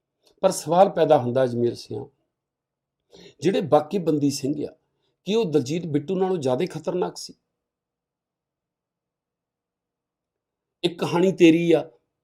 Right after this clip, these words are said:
ਤੇ ਦਲਜੀਤ ਸਿੰਘ ਬਿੱਟੂ ਨੂੰ ਤੂੰ ਸਿੱਧਾ ਹੀ ਉਹਦੇ ਫੜ ਹੋਣ ਦੀ ਕੋਈ ਗੱਲ ਨਹੀਂ ਕੀਤੀ, ਉਹਦੇ ਬੰਦੀ ਸਿੰਘ ਹੋਣ ਦੀ ਕੋਈ ਗੱਲ ਨਹੀਂ ਕੀਤੀ,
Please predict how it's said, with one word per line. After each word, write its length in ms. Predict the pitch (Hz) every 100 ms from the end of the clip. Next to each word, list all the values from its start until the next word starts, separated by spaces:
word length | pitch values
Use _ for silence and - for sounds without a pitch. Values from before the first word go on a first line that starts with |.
| _ _ _ -
ਤੇ 80 | 175
ਦਲਜੀਤ 400 | 127 135 160 170
ਸਿੰਘ 300 | - 196 135
ਬਿੱਟੂ 280 | 143 170
ਨੂੰ 140 | 180 175
ਤੂੰ 100 | 185
ਸਿੱਧਾ 380 | - 196 196 240
ਹੀ 140 | 233 - _ _ -
ਉਹਦੇ 260 | 220 240 262
ਫੜ 400 | - - 190 214
ਹੋਣ 240 | 196 247
ਦੀ 100 | 247
ਕੋਈ 220 | 233 202
ਗੱਲ 160 | 196 196
ਨਹੀਂ 100 | 208
ਕੀਤੀ, 380 | 208 185 - - _ _ _ _ _ _ _ _ _ _ _ -
ਉਹਦੇ 200 | 240 294
ਬੰਦੀ 400 | 196 147 170 240
ਸਿੰਘ 220 | - 240
ਹੋਣ 200 | 240 233
ਦੀ 100 | 226
ਕੋਈ 200 | 208 180
ਗੱਲ 160 | 160 160
ਨਹੀਂ 120 | 165
ਕੀਤੀ, 340 | 175 151 175